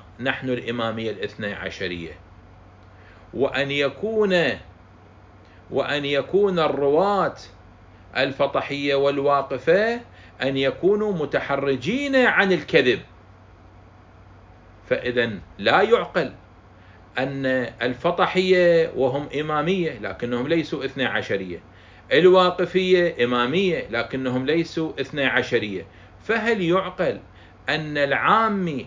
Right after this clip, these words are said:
الذي هو ليس إمامياً يكون مقدماً على الإمام الذي نختلف معه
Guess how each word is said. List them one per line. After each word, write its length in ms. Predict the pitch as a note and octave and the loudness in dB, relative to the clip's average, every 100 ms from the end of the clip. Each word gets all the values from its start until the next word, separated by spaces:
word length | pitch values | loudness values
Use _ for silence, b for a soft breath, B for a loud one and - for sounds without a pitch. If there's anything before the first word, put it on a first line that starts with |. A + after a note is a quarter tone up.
| B2 | -4
الذي 440 | D3 D3 C#3 C#3 | 0 0 0 -2
هو 200 | C#3+ D3 | 0 2
ليس 440 | D3 C4+ C4 C#4 A#3+ | 2 0 0 4 4
إمامياً 680 | A3 G3+ F3 D#3+ B2+ G2 - - - - - B - | 4 2 2 2 2 0 -6 -20 -20 -20 -20 B -2
يكون 540 | C#3+ D#3+ A#3 B3 G#3+ | 0 2 2 2 2
مقدماً 800 | F#3 F3 B3 G#3 G3 G#3 F3+ C3+ | 0 2 0 0 2 2 2 2
على 360 | C3+ F3 E3+ D#3 | 4 4 4 2
الإمام 640 | E3+ - E3 F3+ A#3 A3 | 0 0 -2 0 0 0
الذي 520 | G3 D#3+ D#3+ E3+ E3 E3 | -2 -2 0 0 2 0
نختلف 560 | D#3+ - A3 G#3 - | -2 -4 -2 0 0
معه 560 | F3+ G#3 G#3 F3 F3 | -2 2 2 4 2